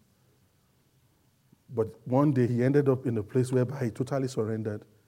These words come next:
and led to the Lord. But there were many people who contributed. Please play your part. My promotion of purity is that you have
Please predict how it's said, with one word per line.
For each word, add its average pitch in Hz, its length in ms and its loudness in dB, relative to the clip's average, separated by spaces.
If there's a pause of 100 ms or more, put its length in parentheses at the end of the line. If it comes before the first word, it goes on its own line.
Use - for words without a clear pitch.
(880)
and 110 260 -4
led 127 520 2
to 113 80 -4
the 107 100 -4
Lord. 107 280 -4 (280)
But 110 160 0
there 110 80 0
were 110 140 0
many 135 280 4
people 127 240 -2
who 120 120 0
contributed. 101 760 -8 (680)
Please 131 260 -2
play 113 240 -6
your 101 120 -8
part. - 420 -18 (1500)
My 107 80 -10
promotion 131 640 -2 (240)
of 98 160 -10
purity 110 560 -6 (460)
is 113 200 -6
that 104 240 -16 (960)
you - 180 -10
have 113 360 -10